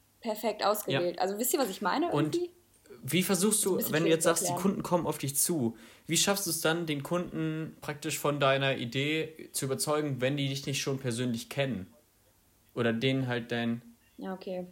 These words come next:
Speaker 1: Also, es ist ja jetzt bei mir so, ich wär auch, also, es ist ja jetzt nicht so, dass Kunden gerade auf mich zukommen, weil ich bin ja jetzt
Speaker 2: Mhm.
Speaker 1: festangestellt. Ich hab, äh, bin ja, hab jetzt keine eigene Firma.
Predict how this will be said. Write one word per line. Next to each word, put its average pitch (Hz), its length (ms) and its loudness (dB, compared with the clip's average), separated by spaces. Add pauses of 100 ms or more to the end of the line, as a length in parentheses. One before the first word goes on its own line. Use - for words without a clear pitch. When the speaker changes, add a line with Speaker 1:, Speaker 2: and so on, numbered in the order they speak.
(460)
Speaker 1:
Also, 233 200 10
es 233 60 0
ist - 180 4
ja 302 100 8
jetzt 247 200 2
bei 233 100 6
mir 262 260 4 (300)
so, 214 120 0
ich 220 120 2
wär 190 160 4
auch, - 180 0 (220)
also, 202 400 0
es - 100 -8
ist 269 120 -4
ja 302 60 4
jetzt 220 200 0
nicht 247 240 0
so, 247 80 -2
dass 226 200 0
Kunden 233 300 -2
gerade 220 240 4
auf 226 120 -4
mich 233 180 -2
zukommen, 247 380 0
weil 208 100 2
ich - 100 -10
bin 240 100 -2
ja 220 100 2
jetzt 214 200 -2
Speaker 2:
Mhm. 135 300 0 (200)
Speaker 1:
festangestellt. 180 640 -2
Ich - 120 -14
hab, - 60 -14 (100)
äh, 180 160 -2
bin 190 120 -6
ja, 196 100 -4
hab 190 180 -10
jetzt 190 180 -10
keine 180 140 -8
eigene 180 160 -6
Firma. 185 400 -4